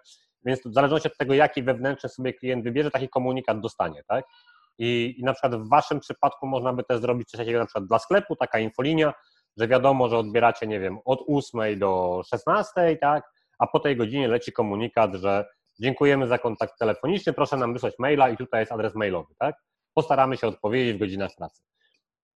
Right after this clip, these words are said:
Bardzo fajne rozwiązanie, o którym ja nigdy na swoim kanale nie wspominałem, bo dla mnie było tak oczywiste, że, że nie warto było wspominać. A z drugiej strony ostatnio miałem trochę potrzeb zakupowych, typu jakieś,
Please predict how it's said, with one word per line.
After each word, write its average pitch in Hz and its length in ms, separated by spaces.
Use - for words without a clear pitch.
Bardzo 156 380
fajne 151 320
rozwiązanie, 143 560
o 143 40
którym 147 180
ja 147 60
nigdy 165 200
na 156 80
swoim 151 200
kanale 147 280
nie 143 80
wspominałem, 139 500
bo 135 80
dla 139 140
mnie 139 140
było 131 200
tak - 180
oczywiste, 131 540
że, 117 440
że 123 80
nie 123 120
warto 123 260
było 117 200
wspominać. 117 600
A - 80
z - 40
drugiej 160 260
strony 147 300
ostatnio 139 380
miałem 135 240
trochę 127 200
potrzeb 127 360
zakupowych, 123 580
typu - 260
jakieś, 110 540